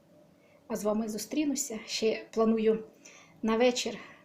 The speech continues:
Прочитала, ви знаєте, в газеті молочна каша. Я люблю на вечір їсти молочну кашу. Або молочне, манка,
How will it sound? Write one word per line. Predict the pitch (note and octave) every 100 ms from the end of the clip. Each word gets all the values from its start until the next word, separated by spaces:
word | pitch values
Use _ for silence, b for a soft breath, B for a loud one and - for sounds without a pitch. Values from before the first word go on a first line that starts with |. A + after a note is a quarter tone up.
| - _ _ _ _ B B B B
Прочитала, | A#3+ A3 A3 A3+ A3
ви | G#3+
знаєте, | A3+ A3 G#3
в |
газеті | G#3+ G3+ A#3+ - G3 B B -
молочна | A3 A3 A3 G#3+
каша. | - E4 - G#3
Я | G#3
люблю | A3 G#3 -
на | G#3+ G#3+
вечір | D#4+ - G#3
їсти | A#3+ -
молочну | G#3+ G#3+ - G#3+
кашу. | - G#3+ - - - _
Або | A#3 D4+
молочне, | D4 D4 D4+ C#4+ C4
манка, | A3+ C#4 C4 B3+ B3+ B3